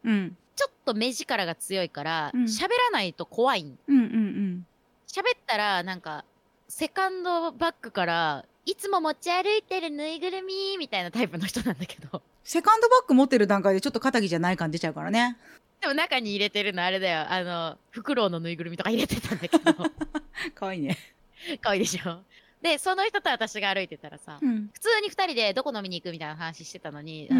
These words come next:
Speaker 2: あの、飲み屋のキャッチのお兄ちゃんたちが、「まあ、普通、居酒屋どうですか？」とか言ってるのに、「おはようございます！」とか言い出すから、違うから。
Speaker 1: <laughs>
Speaker 2: で、それこそさ、スナックのね、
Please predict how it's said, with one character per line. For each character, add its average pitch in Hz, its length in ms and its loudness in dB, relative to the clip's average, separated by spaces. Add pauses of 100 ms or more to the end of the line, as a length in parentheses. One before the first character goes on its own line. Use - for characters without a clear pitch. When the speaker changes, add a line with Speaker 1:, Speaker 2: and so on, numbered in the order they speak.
Speaker 2:
あ 208 60 -2
の、 175 80 -8
飲 214 60 -6
み 277 80 -4
屋 247 100 0
の 180 100 -6
キ 185 80 -12
ャ 180 40 -8
ッ - 40 -14
チ - 240 -16
の 175 140 -8
お 180 40 -6
兄 196 140 -6
ち 160 80 -10
ゃ 143 40 -10
ん 139 40 -14
た 143 80 -16
ち 151 140 -16
が、 151 180 -6 (320)
「ま 285 80 0
あ、 311 40 2
普 320 60 -6
通、 320 160 -2
居 277 180 -2
酒 294 200 -2
屋 294 60 0
ど 294 80 0
う 277 40 -2
で 233 100 -4
す - 80 -10
か？」 190 120 0
と - 80 -8
か 165 60 -6
言 - 20 -8
っ - 20 -20
て 160 60 -14
る 156 80 -10
の 143 80 -14
に、 143 140 -14
「お - 20 -6
は 381 100 6
よ 415 60 2
う 440 40 4
ご 415 40 2
ざ 427 80 4
い 403 40 2
ま 403 120 2
す！」 - 140 -6
と - 60 -14
か 147 60 0
言 143 40 -2
い - 20 -4
出 165 80 -6
す - 80 -16
か 139 80 -10
ら、 - 60 -16
違 269 680 -12
う - 20 -20
か 151 160 -4
ら。 131 80 -12
Speaker 1:
<laughs> - 1300 -2
Speaker 2:
で、 - 80 4
そ 285 120 -2
れ 240 80 -4
こ 214 120 -8
そ 196 100 -16 (280)
さ、 294 180 -6
ス - 340 -8
ナ 262 120 -2
ッ - 120 -6
ク 180 140 -10
の 151 120 -10
ね、 269 200 -6